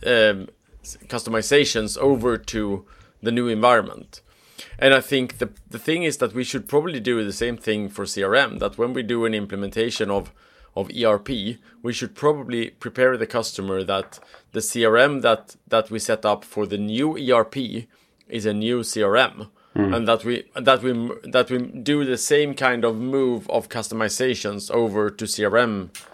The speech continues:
Speaker 1: as well. Because I, I mean, I, I totally agree. It will be a, I'm not sure if it will be a, a harder project, because it's actually not that simple to do, like, the, to, to fix the incompatibilities.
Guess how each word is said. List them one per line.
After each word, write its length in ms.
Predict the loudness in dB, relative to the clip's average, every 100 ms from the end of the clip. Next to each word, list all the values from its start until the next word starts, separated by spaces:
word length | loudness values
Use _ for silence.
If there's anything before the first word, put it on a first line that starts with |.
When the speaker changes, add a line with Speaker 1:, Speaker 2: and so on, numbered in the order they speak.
| -20 _ _
Speaker 1:
as 140 | -4 2
well. 240 | 4 4
Because 360 | 2 0 0 0 2
I, 220 | 4 4 _ 0
I 60 |
mean, 200 | 0 0 2
I, 240 | 2 2 -2
I 80 | -2
totally 340 | 0 0 0 -2
agree. 300 | 0 -2 -2
It 180 | -2
will 120 | -4 -2
be 280 | 0 6
a, 180 | 6 6 0 _ -20 -20 -4
I'm 100 | 0
not 160 | 2 2
sure 180 | 6 6
if 160 | 6
it 140 | 0 -4
will 180 | -4 -2
be 200 | 2 4
a, 140 | 2 _
a 280 | 4 4 4 -2 _ _ _ -20 _ _ _ _ _ _ _ _ 2
harder 400 | 8 10 8 4
project, 580 | 6 6 6 2 -6 -6
because 360 | 2 4 4
it's 400 | -2 -4 -6 -4 2
actually 460 | 2 2 2 4
not 240 | 4 2 2 4
that 220 | 4 4
simple 460 | 0 0 0 -2 -2
to 180 | -2
do, 480 | -2 0 0 -2 -6 -8
like, 280 | 2 2 2
the, 200 | 0 -2 _ -8
to, 180 | -6 -6
to 180 | -10 -4
fix 320 | -2 -2 -2
the 140 | -2
incompatibilities. 1120 | -2 -2 -2 -2 0 2 2 0 -8 -8 -10